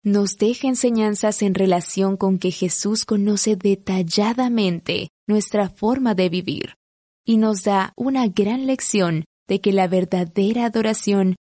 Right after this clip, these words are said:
no está sujeta a un espacio específico o lugar como tradicionalmente se creía en aquel tiempo. El milagro descrito en Juan cuatro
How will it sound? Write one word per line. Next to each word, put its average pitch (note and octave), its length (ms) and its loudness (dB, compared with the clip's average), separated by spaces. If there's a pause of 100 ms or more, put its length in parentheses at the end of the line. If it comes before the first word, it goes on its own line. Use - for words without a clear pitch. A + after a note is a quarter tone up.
no A3 180 0
está B3+ 320 -2
sujeta G#3+ 600 0
a F#3+ 200 -4
un G#3+ 140 0
espacio G3+ 540 0
específico G3 840 -4 (160)
o G3 120 -2
lugar G3 560 0 (220)
como G3+ 300 2
tradicionalmente G3+ 1200 0
se F#3+ 200 -2
creía G3 600 0
en A3 180 0
aquel A3 420 -2
tiempo. E3 560 -4 (1000)
El G#3 260 0
milagro G3 580 0
descrito G3 680 2
en F#3+ 200 0
Juan G#3 380 -2
cuatro G3 600 -2